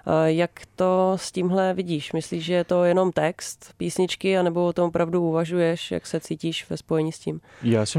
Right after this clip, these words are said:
Speaker 2: já si myslím, že vlastně pokud, pokud půjde o, o, o, o Kyčna, tak vždycky, tak ten,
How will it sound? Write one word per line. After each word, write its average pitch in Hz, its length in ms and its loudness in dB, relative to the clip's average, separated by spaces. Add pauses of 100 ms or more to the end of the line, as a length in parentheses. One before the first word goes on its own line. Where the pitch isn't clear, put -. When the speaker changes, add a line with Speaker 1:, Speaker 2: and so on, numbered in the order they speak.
(160)
Speaker 2:
já 143 160 2
si 151 100 0
myslím, 170 240 2
že 156 120 0
vlastně 156 320 0
pokud, 120 300 -4 (120)
pokud 131 340 -4
půjde 135 240 2
o, 135 100 0
o, 120 320 -2
o, 110 300 2
o 117 100 -2
Kyčna, 127 360 0
tak 117 160 -2
vždycky, 117 480 -2
tak - 220 -6
ten, 113 240 2